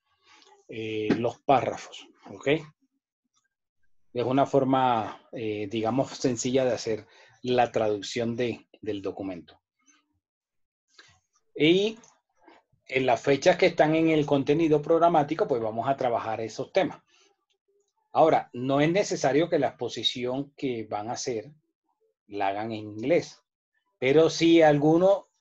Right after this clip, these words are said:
quiere hacer parte de, del tema en inglés, muy bien, ¿sí? Porque entonces va a obtener una nota mucho más alta.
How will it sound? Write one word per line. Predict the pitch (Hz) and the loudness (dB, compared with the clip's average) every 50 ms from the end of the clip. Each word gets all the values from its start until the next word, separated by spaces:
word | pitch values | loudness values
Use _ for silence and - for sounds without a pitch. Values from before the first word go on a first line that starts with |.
| _ _ _ | _ _ _
quiere | - - 175 180 185 170 151 135 120 | -4 2 4 6 6 6 6 6 4
hacer | 117 110 - - 127 120 113 117 _ | 2 2 0 -2 -4 -4 -4 -6 _
parte | - - 156 165 151 147 - 117 107 | 0 2 2 2 0 -2 -4 -6 -6
de, | 101 95 95 95 95 95 | -6 -8 -10 -12 -14 -16
del | - 104 98 101 98 - | -16 -16 -16 -16 -18 -10
tema | _ 120 123 139 143 147 151 156 151 - - _ _ _ _ _ | _ -4 -2 0 0 0 0 -2 -6 -12 -18 _ _ _ _ _
en | - 110 117 123 | -10 -8 -6 -4
inglés, | 143 156 151 190 180 175 180 202 196 - - - - _ _ _ _ _ _ _ _ | -4 -4 -2 0 2 4 4 4 2 -2 -8 -18 -20 _ _ _ _ _ _ _ _
muy | 104 113 117 113 | -10 -8 -8 -8
bien, | 107 113 135 170 175 110 - - _ _ _ _ _ _ _ _ _ _ _ _ _ _ _ _ | -4 -2 -2 -2 -2 -4 -10 -16 _ _ _ _ _ _ _ _ _ _ _ _ _ _ _ _
¿sí? | _ - 120 127 165 | _ -10 -8 -6 -6
Porque | - - 101 95 - 107 | -6 -8 -10 -8 -8 -10
entonces | 101 - 107 - - 127 123 | -8 -8 -8 -6 -6 -2 0
va | 123 123 | 0 0
a | 123 | 0
obtener | 131 139 - - 120 110 113 110 110 | -2 -4 -6 -8 -8 -6 -8 -8 -8
una | 120 123 120 113 | -8 -8 -8 -8
nota | 113 113 113 113 | -8 -8 -8 -8
mucho | 120 120 113 - 120 | -10 -10 -12 -12 -12
más | 107 95 - - | -12 -8 -4 -2
alta. | 120 147 143 - - - | -2 -2 -2 -4 -8 -14